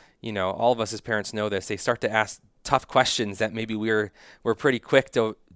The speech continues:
wanna gloss over. Uh, how, how would you recommend or give advice to Christians who want to help their children understand and appreciate the seriousness of this, but maybe not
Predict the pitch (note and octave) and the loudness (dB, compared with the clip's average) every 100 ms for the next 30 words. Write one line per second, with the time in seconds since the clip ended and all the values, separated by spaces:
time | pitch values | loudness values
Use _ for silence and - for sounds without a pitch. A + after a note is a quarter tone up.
0 | _ A2+ A2 G2+ A2 A2 - A#2 G#2 F#2 | _ -4 -2 2 2 2 0 0 0 -4
1 | F2+ _ - - _ - C3 - F#3 G#3+ | -6 _ -20 -20 _ -2 -2 0 2 2
2 | - F3+ F#3+ - C#3 B2+ C3+ A#2 A#2 A#2 | -2 0 0 -2 -6 -6 -2 2 2 0
3 | G#2+ G#2 G2+ F#2+ F#2 G#2 G2 G2 G2+ - | -4 -4 -4 -8 -8 -10 -2 -2 -2 -8
4 | G2 G#2+ - G2 F#2 G#2 F#2+ G#2 - - | -8 -8 -8 -10 -10 -8 -4 -4 -4 -8
5 | G#2 F#2+ F#2 _ _ - B2 - A2 - | -8 -8 -12 _ _ -4 -4 0 -4 -2
6 | A#2+ A2 G2+ G2+ G2+ G2 - G#2 G2 F#2 | -4 -2 -2 -4 -4 -6 -6 -6 -4 -4
7 | G2 F#2+ - A3+ - A2 F#2+ G#2 - A2 | -4 -6 -6 -8 -2 -2 -2 -6 -8 -4
8 | B2 B2 - G#2 - G2 F#2+ F#2 F2 - | -2 -2 -4 -6 -8 -8 -8 -8 -10 -10
9 | - _ - _ G2+ G#2+ A2+ A#2+ G#2 F#2+ | -12 _ -20 _ -6 -2 -2 -2 0 -2
10 | - | -4